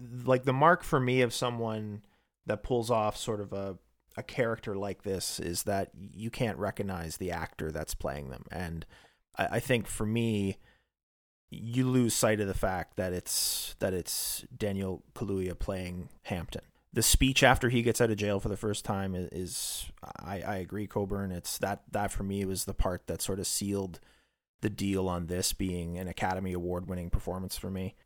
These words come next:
He's just, he just, he, he just kills it in this part. You're just riveted every scene he's in. His presence is, um, is, is big and, and epic. And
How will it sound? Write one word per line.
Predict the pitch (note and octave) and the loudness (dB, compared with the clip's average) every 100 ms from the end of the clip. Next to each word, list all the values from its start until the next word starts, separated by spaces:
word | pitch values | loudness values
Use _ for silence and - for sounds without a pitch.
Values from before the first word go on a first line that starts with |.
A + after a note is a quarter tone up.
| _ _ | _ _
He's | - B2+ A#2+ | -4 -2 2
just, | B2+ - - | 0 0 -4
he | A#2 | -6
just, | A#2+ A2 - - - | -2 -2 -2 -6 -14
he, | - A2 | -10 -10
he | G2+ A2+ | -4 0
just | A#2+ - | 0 -2
kills | - G#2+ G#2 | 0 0 0
it | F2+ | -4
in | E2+ | -4
this | F2 - | -6 -4
part. | - F2+ D2+ | -2 -2 -2
You're | F#2+ | -4
just | G2 G#2 | -4 -2
riveted | G#2+ G2+ G2 F#2 F#2+ - - | 0 2 2 0 -6 -10 -2
every | G2+ G#2+ | 0 0
scene | - G#2+ F#2+ | 0 0 0
he's | G#2+ G2+ | -2 -2
in. | G2+ E2 | -2 -4
His | F2+ | -6
presence | - A#2+ G#2 G#2 F2 | 0 2 2 -2 -4
is, | G2+ F#2+ - - - _ _ - | -4 -6 -8 -12 -20 _ _ -4
um, | F#2 F2+ E2 - | -2 -2 -6 -8
is, | - F#2+ - | -4 -2 -2
is | A2+ G2 | -2 -4
big | G#2 A2 G2 E2 | -2 0 2 -2
and, | C#2 F#2 F2 | -6 -6 -6
and | C2+ F2+ E2 | -8 -8 -2
epic. | G#2 - D#2+ - - | -2 4 2 2 -14
And | - F#2 F2 F2 | -8 -6 -6 -8